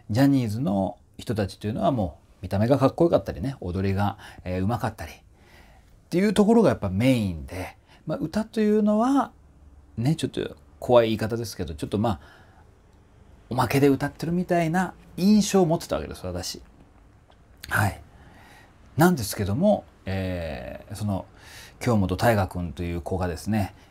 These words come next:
エフエヌエス歌謡祭というフジテレビの特番で、えー、安全地帯のじれったいの曲を歌ってる時にですね、うわっ！聞こえてきた時に、うわっ！ってこうなって、「なんだこの子は！」って言って見たらジャニーズだったわけですよ。そこから、「あら？」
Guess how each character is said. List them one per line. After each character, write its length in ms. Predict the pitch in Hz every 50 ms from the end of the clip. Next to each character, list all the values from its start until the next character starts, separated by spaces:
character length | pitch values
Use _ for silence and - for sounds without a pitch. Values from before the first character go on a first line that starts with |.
| _ -
エ 80 | 101
フ 120 | 87 98 104
エ 80 | 101
ヌ 60 | 95
エ 60 | 95 92
ス 60 | -
歌 140 | - 101 101
謡 120 | 101 98
祭 180 | - 92 85 78
と 80 | 82
い 20 | 85
う 20 |
フ 80 | 92 95
ジ 100 | 98 95
テ 80 | 107 104
レ 60 | 98
ビ 60 | 90
の 100 | 85 85
特 220 | - 95 90 101
番 240 | 92 101 101 98 95
で、 240 | 92 92 80 - - - - - - - -
え 320 | 87 85 85 82 82 - -
ー、 40 | 190
安 120 | 196 131
全 160 | 85 98 -
地 120 | - - -
帯 120 | 92 90
の 200 | 87 87 85 85
じ 120 | 80 90 104
れ 80 | 135
っ 20 | 143
た 240 | 143 - - 156 143
い 80 | 120
の 240 | 104 80 62 - - - -
曲 220 | - - 90 - 98
を 40 | 90
歌 160 | 85 - 107
っ 40 | 104
て 80 | - 120
る 60 | 110
時 180 | 127 135 117
に 60 | 107 -
で 80 | 78
す 120 | 76 - -
ね、 200 | 98 76 - _ _ _ _ _ _ _ _ - -
う 60 | 156
わ 220 | 185 196 196 190 -
っ！ 360 | - - _ _ _ - - - _ _ _ - _ _ _ _ _ _ _ _ - -
聞 100 | - -
こ 140 | - 113 110
え 20 |
て 80 | 98 98
き 20 |
た 100 | - -
時 120 | 76 78
に、 80 | 76 82
う 60 | 110
わ 100 | 170 185
っ！ 60 | 196
っ 20 | - - - - - _ -
て 60 | -
こ 120 | - - 165
う 40 | 156
な 80 | -
っ 60 | -
て、 200 | - - - - - _ - - - -
「な 120 | - 165
ん 20 | 180
だ 80 | 175
こ 100 | 170 165
の 120 | 156 160 151
子 160 | - - -
は！」 80 | - -
っ 20 |
て 40 | - - - - -
言 100 | - 101
っ 40 | -
て 80 | - 104
見 80 | 131
た 80 | 131 113
ら 80 | 92
ジ 100 | 92 -
ャ 80 | - 143
ニ 160 | 170 185 175
ー 60 | 151
ズ 100 | 107 95
だ 100 | 82 220
っ 60 | 220 -
た 80 | 185
わ 60 | 180
け 80 | 170 165
で 60 | 143
す 60 | -
よ。 100 | - -
そ 160 | - - - -
こ 120 | - 135
か 120 | - 170
ら、 120 | 156 - - -
「あ 40 |
ら？」 140 | 180 190 -